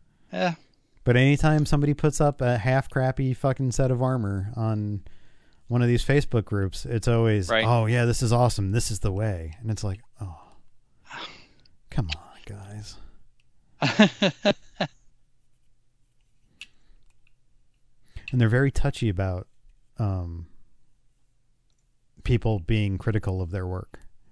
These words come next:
Speaker 1: Damn snowflakes.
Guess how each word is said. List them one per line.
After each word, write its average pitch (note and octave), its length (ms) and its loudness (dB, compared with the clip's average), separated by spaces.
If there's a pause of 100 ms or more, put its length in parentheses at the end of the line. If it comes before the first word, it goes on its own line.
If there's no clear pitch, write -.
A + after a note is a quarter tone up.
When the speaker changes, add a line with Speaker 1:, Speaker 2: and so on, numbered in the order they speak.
(2250)
Speaker 1:
Damn F#3+ 220 -6
snowflakes. - 800 -8